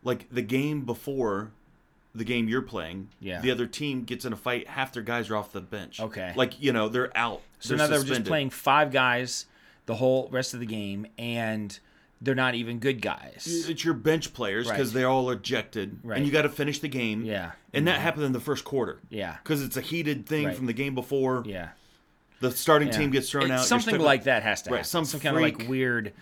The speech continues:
Speaker 1: Yeah.
Speaker 2: you know, like, the plane, like, the s-, the plane with the starters didn't make it on time, and now you gotta, you know, play the whole game with, like, the
Speaker 1: The ball
Speaker 2: five
Speaker 1: boys,
Speaker 2: guys that were, yeah,
Speaker 1: water
Speaker 2: right.
Speaker 1: boys.
Speaker 2: Something like that.
Speaker 1: The, um, now, now, now we're leading into baseball season,
Speaker 2: Mm-hmm.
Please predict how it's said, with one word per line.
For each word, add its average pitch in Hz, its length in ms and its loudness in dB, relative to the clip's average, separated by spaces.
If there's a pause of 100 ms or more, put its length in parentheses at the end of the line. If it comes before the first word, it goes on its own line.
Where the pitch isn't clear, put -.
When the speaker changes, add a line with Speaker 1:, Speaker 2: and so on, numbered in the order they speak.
(100)
Speaker 1:
Yeah. 85 240 -4
Speaker 2:
you 123 80 2
know, 120 120 4
like, 113 200 0
the 113 80 -4
plane, 131 560 0
like, 120 220 -2
the 107 60 -6
s-, - 240 -6
the 127 120 -6
plane 135 260 0
with 120 120 -4
the 113 60 -8
starters 117 520 0
didn't 110 240 -6
make 107 200 -6
it 117 80 -2
on 113 160 -4
time, 104 460 -4
and 92 160 -8 (260)
now 107 80 -4
you 113 140 0
gotta, 110 360 2
you 120 100 -6
know, 95 260 -4 (160)
play 123 140 0
the 110 120 -2
whole 120 160 -2
game 110 360 -2
with, 98 180 -6
like, 95 220 -6
the 104 80 -4
Speaker 1:
The 113 120 -4
ball 113 200 6
Speaker 2:
five 110 80 4
Speaker 1:
boys, 110 180 6
Speaker 2:
guys 104 220 2
that 98 160 -6
were, 101 120 -12
yeah, 123 220 4
Speaker 1:
water 107 160 6
Speaker 2:
right. 101 60 0
Speaker 1:
boys. 104 340 2
Speaker 2:
Something 143 360 2
like 95 200 -6
that. 85 220 -10 (240)
Speaker 1:
The, 127 480 2
um, 107 460 0 (640)
now, 123 260 0
now, 120 140 0
now 120 180 0
we're 120 160 2
leading 147 320 2
into 113 580 -2
baseball 127 380 -2
season, 87 460 -10
Speaker 2:
Mm-hmm. 104 360 -8